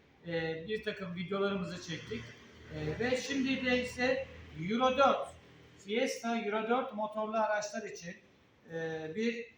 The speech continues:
egzoz için bir, sizlere bir tanıtım, e, yapacağız. Şimdi bu Euro dört araçlarda genelde dumanla ilgili arkadaşlarımız şikayet eder, duman atıyor. Öncelikle şunu söylemek istiyorum. Euro dört araçlarda, Euro dört motorlu dizel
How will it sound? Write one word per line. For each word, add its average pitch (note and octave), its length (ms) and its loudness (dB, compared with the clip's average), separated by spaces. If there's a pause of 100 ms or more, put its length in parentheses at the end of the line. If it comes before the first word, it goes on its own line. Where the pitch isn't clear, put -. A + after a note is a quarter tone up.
(100)
egzoz A#3 680 -2 (200)
için F#3+ 320 -8
bir, G3+ 200 -4
sizlere F#3+ 440 -4
bir G#3 180 -6
tanıtım, G3 340 -4 (500)
e, D#3 60 -2
yapacağız. D#3 540 -2 (400)
Şimdi B3+ 400 0
bu B3+ 100 4
Euro A#3+ 280 2
dört C#4 160 6
araçlarda A#3 560 4
genelde A#3 720 -2
dumanla A#3 400 2
ilgili G3 460 -2 (300)
arkadaşlarımız A3 960 2
şikayet G3+ 360 0
eder, D#3+ 440 -6
duman F#3 220 -6
atıyor. E3+ 380 -10 (500)
Öncelikle C#4 520 0
şunu C4+ 200 -2
söylemek A3+ 340 -2
istiyorum. G#3+ 500 -6
Euro B3+ 240 4
dört C#4+ 220 12
araçlarda, A3 680 2
Euro F#3+ 280 -4
dört C4 200 0
motorlu G3 580 -4
dizel F#3 400 -2